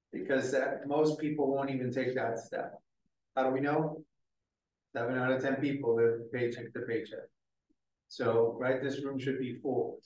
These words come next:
right? There should be classes every day. Um, but, so I just wanna acknowledge you guys. It's encouraging to me to, to see people in general just saying, "Hey, you know what?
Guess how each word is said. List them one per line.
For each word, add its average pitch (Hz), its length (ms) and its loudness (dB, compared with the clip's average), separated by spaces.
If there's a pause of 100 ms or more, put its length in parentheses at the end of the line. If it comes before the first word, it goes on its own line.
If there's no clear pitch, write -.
(140)
right? 120 180 -4
There 123 140 -2
should 127 120 -6
be 123 120 -6
classes 120 420 -4
every 120 280 -2
day. 120 260 0 (580)
Um, 113 540 6 (220)
but, 123 360 2 (100)
so 139 140 2
I 131 80 4
just 147 180 -2
wanna 131 160 0
acknowledge 120 400 -2
you 120 100 -4
guys. 110 320 -4
It's 135 140 -4
encouraging 135 600 0
to 123 100 -8
me 131 300 -4
to, 117 280 0
to 107 100 -14
see 135 360 -6 (540)
people 147 440 -2
in 117 100 -6
general 123 460 2
just 117 160 -8
saying, 123 220 -4
"Hey, 131 220 2
you 127 60 0
know 123 120 -2
what? 127 340 0